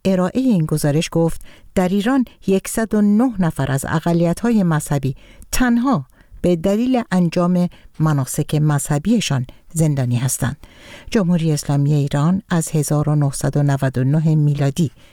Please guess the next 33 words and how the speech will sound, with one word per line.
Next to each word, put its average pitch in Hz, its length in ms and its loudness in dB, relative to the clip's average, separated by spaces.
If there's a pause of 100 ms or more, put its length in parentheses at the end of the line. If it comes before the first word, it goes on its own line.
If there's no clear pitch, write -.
(200)
بیست - 220 -2
و - 20 0
یک 156 240 0
سال 143 220 0
پیش، - 340 -2 (420)
بر 165 160 0
اساس 208 400 -2
قانون 185 520 2
سال 175 240 -2
هزار 156 340 0
و 156 60 0
نهصد 143 380 -2
و 151 60 2
نود 139 340 0
و 131 100 0
هشت 214 600 -4 (920)
که 143 180 2
مربوط 139 380 0
به 156 80 0
آزادی 151 540 0
مذهبی 143 540 0
بین 147 320 0
المللی 147 640 0
است، - 200 -6 (340)
به 196 120 2
دلیل 202 520 0
نقض 147 460 0
گستردهٔ 165 600 0
این 196 340 2
آزادی‌ها 180 600 0 (320)
در 151 140 0
زمرهٔ 165 460 0
کشورهای 170 760 0